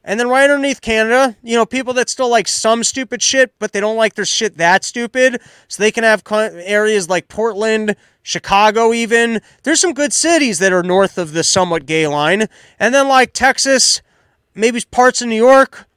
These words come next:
will be the fucking awesome territory. And then Mexico will just still be a place for drugs and workers. And then it will all work out. You know, so, like, we'll have nothing to do with China, Russia, or Europe, 'cause who needs them anyways?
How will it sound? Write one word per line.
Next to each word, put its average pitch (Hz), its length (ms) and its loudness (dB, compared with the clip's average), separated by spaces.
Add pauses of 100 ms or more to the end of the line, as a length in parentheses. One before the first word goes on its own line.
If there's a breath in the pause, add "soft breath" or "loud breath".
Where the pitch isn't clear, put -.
will 196 120 -4
be 226 100 -4
the 190 100 -6
fucking 233 380 -2
awesome 202 360 2
territory. 220 720 2 (420 soft breath)
And 233 140 0
then 254 280 0
Mexico 202 480 0 (100)
will 175 160 -4
just 170 240 -4
still 180 220 -2
be 165 140 -4
a 160 60 -2
place 165 280 -2
for 160 260 -4
drugs 170 280 -4
and 175 100 -4
workers. 143 540 -4
And 208 120 -2
then 269 100 2
it 269 40 4
will 277 140 4
all 285 180 8
work 262 180 2
out. 175 240 2 (240)
You 202 180 0
know, 233 100 4
so, 220 180 0
like, 214 200 2
we'll 226 100 2
have 214 100 4
nothing 247 280 0
to 269 40 -4
do 254 140 -4
with 240 100 -2
China, 220 320 0
Russia, 196 340 0
or 196 80 -2
Europe, 160 380 0 (560 soft breath)
'cause 180 220 -2
who 214 120 -2
needs 196 220 -2
them 190 120 -2
anyways? 143 520 -2